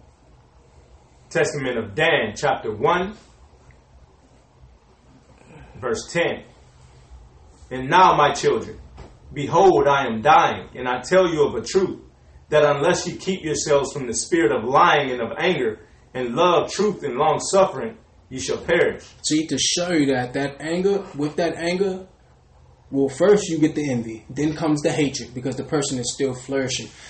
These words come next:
Speaker 2: Then comes the anger every time something positive happens for them, and then you start lying.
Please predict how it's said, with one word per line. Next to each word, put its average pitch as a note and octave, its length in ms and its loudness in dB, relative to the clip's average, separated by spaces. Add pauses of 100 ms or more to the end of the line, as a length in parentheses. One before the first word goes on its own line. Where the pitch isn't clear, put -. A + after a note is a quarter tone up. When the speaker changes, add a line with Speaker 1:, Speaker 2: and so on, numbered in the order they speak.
(120)
Speaker 2:
Then E3+ 260 2
comes D3 300 2
the C3 240 -2
anger D3 520 -2
every C#3 380 -2
time C3 640 -2 (220)
something B2+ 560 -2
positive C#3 500 -4
happens D3 380 -4
for D#3 160 -4
them, D3 140 -2
and C3+ 140 0
then D3 140 4
you C3+ 80 0
start C3 280 -4
lying. A#2+ 360 -10